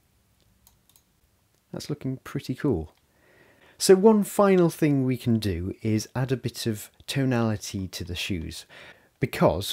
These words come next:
when I used the L E D bar, they were lit up, um, and the shadows on them were, uh, lifted. So, uh, as you can see on this side,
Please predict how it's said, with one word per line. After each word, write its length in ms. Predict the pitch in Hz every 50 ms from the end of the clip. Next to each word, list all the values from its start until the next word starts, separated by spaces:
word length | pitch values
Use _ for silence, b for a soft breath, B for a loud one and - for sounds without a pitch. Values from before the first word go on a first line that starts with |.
| - -
when 220 | 127 131 139 151
I 80 | 156 160
used 420 | 147 139 131 131 131 120 - -
the 140 | - 110 117
L 120 | 113 117 113
E 60 | 113
D 220 | 104 107 113 113
bar, 400 | 104 - 113 92 80 80 82 85 -
they 120 | - 104
were 140 | 101 101 98
lit 500 | 98 95 98 101 107 113 110 - - -
up, 260 | 135 117 - - - - _ _ -
um, 300 | - 95 95 95 95 - -
and 300 | - 98 95 98 95 90
the 140 | - - 95
shadows 520 | - - - 117 113 104 104 98 95 - - _ -
on 260 | 127 143 151 147 113
them 240 | 98 101 92 92 87 B B B B B B B B B
were, 600 | B 113 110 113 131 139 135 131 127 127 127 123 - - _ _ _ _ _ _ _ -
uh, 60 | - 120
lifted. 600 | 123 117 120 120 - - - - 82 73 - - _ _
So, 360 | - - - 123 120 123 120 120 B B B B B B B B _ -
uh, 320 | 110 104 98 98 95 - - -
as 120 | 113 -
you 60 | -
can 120 | - 117 113
see 200 | - - 113 107
on 160 | 101 98 101
this 180 | 107 104 -
side, 640 | - - - - 160 143 107 90 87 90 87 - -